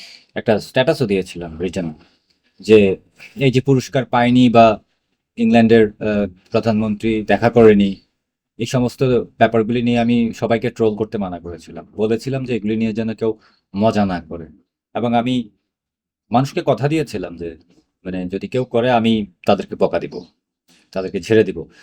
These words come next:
সেজন্য আমি ঝেড়ে দেওয়ার জন্য আসছি। আপনারা পাইছেনটা কি, হ্যাঁ? মানে, একজন মানুষ পুরস্কার পায় নাই বা whatever, তার নাম লিস্টে আসে নাই, নমিনেটেড হয় নাই, তারপরে একটা দেশের প্রধানমন্ত্রী তার সাথে দেখা করতে যায় নাই,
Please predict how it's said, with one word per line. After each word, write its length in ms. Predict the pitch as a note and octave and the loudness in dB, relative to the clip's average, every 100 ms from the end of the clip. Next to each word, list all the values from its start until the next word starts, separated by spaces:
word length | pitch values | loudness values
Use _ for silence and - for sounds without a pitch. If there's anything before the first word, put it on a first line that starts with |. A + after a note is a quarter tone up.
| _ _ | _ _
সেজন্য 300 | - G#2 G#2 | -4 0 2
আমি 180 | G#2 G#2 | 2 2
ঝেড়ে 220 | G#2 A#2 | 4 6
দেওয়ার 180 | B2 A2+ | 6 4
জন্য 220 | G#2+ G2 | 2 0
আসছি। 260 | E2+ - A2 | -4 -2 -2
আপনারা 240 | G#2+ C3+ | 0 -2
পাইছেনটা 460 | C#3+ A#2 - C3 G2 | 2 0 0 -4 -6
কি, 200 | _ _ | _ _
হ্যাঁ? 140 | G2+ - _ _ _ _ _ _ | -20 -20 _ _ _ _ _ _
মানে, 300 | G#2 G#2 G2 _ _ _ | 0 0 0 _ _ _
একজন 220 | - A2+ C3 | -8 -2 0
মানুষ 260 | C3+ D3 | 0 -4
পুরস্কার 360 | - B2 - B2 | -6 -8 -6 -6
পায় 220 | A#2 A#2+ | 0 0
নাই 180 | B2 B2+ | 0 -2
বা 400 | A#2 A#2+ A2+ A2 G2+ | 2 2 2 -4 -4
whatever, 440 | A2+ A2+ A2 G#2+ G2+ | 0 2 0 -2 -4
তার 120 | A2 | -4
নাম 240 | G#2 G#2 G#2 | -2 0 0
লিস্টে 300 | G#2 - A#2+ | -2 -2 -2
আসে 200 | A2+ G#2+ | -2 -4
নাই, 120 | G#2+ | -4
নমিনেটেড 480 | G2+ G2 G#2 G#2+ G#2 | -4 -4 -2 -4 -4
হয় 160 | A2 | -4
নাই, 220 | G2+ G2 F#2+ _ _ _ _ | -2 -4 -8 _ _ _ _
তারপরে 320 | G#2 G2+ G2+ | -6 -4 -4
একটা 200 | G2+ A2+ | -2 -2
দেশের 240 | G#2 G#2 G#2 _ _ _ | -2 -4 -8 _ _ _
প্রধানমন্ত্রী 520 | - G#2 A2 A2+ G#2+ G#2+ | -4 -2 -2 -2 -4 -2
তার 120 | G#2 | -2
সাথে 200 | - G#2+ | -2 -4
দেখা 280 | G2+ F#2+ G#2+ | -2 -4 -4
করতে 280 | A3 - | -8 -6
যায় 180 | G#2 G2+ | 0 2
নাই, 180 | F#2 F2 | 0 -8